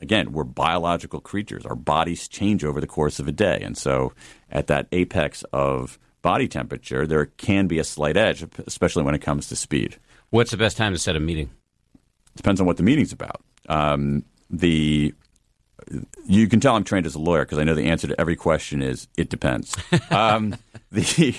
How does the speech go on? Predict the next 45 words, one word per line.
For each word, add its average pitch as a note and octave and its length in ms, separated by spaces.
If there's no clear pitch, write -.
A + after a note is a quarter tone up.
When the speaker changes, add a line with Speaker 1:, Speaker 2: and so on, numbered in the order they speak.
Speaker 1:
that's D#3 200
the B2+ 100
thing A#2+ 220
I A2 40
learned, G#2+ 240
like, F2 140
the E2 80
first G2 240
day F#2 80
of E2+ 80
law G#2 160
school. D#2+ 160
I - 20
was C#2 60
like, D2+ 120
"Oh, C3 160
great. A2 500
I'm G#2 100
gonna C3+ 120
spend A#2+ 240
three C3 180
years?" E3+ 360
Um, A#2+ 580
so C3+ 1000
here D3 220
we C#3+ 80
go. F#2+ 280
So, G#2+ 400
um, G2+ 360
let B2 100
me C3+ 80
take A#2+ 180
a G2+ 40
step - 300
back. A#1 300
We G#2 140
tend - 260
to E3+ 60
move C3 320
through B2+ 120
the G#2 120
day D#2+ 480
in D#2+ 440
three G#2 280
stages, - 520